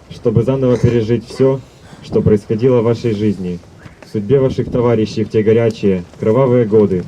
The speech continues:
и почтить память погибших. Мы должны знать о страшных событиях бессмысленной, нелепой афганской войны и помнить, что среди нас живут люди,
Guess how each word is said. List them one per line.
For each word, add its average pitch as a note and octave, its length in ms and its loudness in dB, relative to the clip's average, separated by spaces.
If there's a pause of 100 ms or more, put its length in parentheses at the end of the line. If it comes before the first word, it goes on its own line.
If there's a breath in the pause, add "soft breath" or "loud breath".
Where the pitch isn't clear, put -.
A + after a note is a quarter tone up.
(340)
и G#2+ 100 0
почтить G#2+ 380 -2
память G#2+ 320 -2
погибших. G2+ 520 -4 (2500)
Мы B2 160 0
должны D3+ 360 2
знать D3 280 2
о A#2+ 60 2
страшных C#3+ 480 0
событиях A#2+ 600 2 (520)
бессмысленной, A#2 800 0 (100)
нелепой A#2 460 2
афганской A#2+ 520 0
войны A2+ 360 2
и G#2 120 -4
помнить, G#2+ 480 2 (560)
что A#2+ 220 0
среди B2 300 0
нас C3+ 240 2
живут A#2+ 260 2
люди, A2 420 2